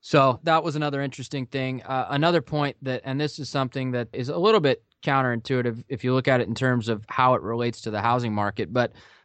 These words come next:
they expected mortgage rates to peak out at about four point six percent in two thousand sixteen, thirty-year fixed rates, and then go up to five point four percent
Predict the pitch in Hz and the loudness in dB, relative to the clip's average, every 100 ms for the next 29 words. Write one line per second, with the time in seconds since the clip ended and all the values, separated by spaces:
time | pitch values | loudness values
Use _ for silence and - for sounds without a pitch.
0 | - 151 139 - 170 156 143 147 151 151 | 2 2 2 2 2 2 2 2 2 0
1 | 127 139 135 - - - 135 131 131 131 | 0 0 0 -4 -8 -2 2 2 2 2
2 | 156 143 147 135 131 120 120 113 - 139 | 2 2 4 4 2 -2 0 0 0 -4
3 | 123 139 117 - 123 - 117 - 127 123 | -2 -2 -2 -6 -8 -8 -8 -2 -2 -2
4 | - 117 131 123 120 113 110 123 120 - | -6 -6 -4 0 0 0 -4 -6 -6 -2
5 | 127 131 123 131 120 117 - 123 127 123 | -2 -2 -2 0 2 2 0 -2 2 2
6 | 120 - - - - - 123 120 123 120 | 2 -2 -16 -20 -20 0 4 6 8 6
7 | 117 113 127 127 123 - 117 - 123 123 | 4 4 6 6 4 2 -6 0 0 0
8 | - 123 101 - 151 143 117 104 - 107 | -2 -4 -4 -4 -2 -2 -4 -6 -6 -6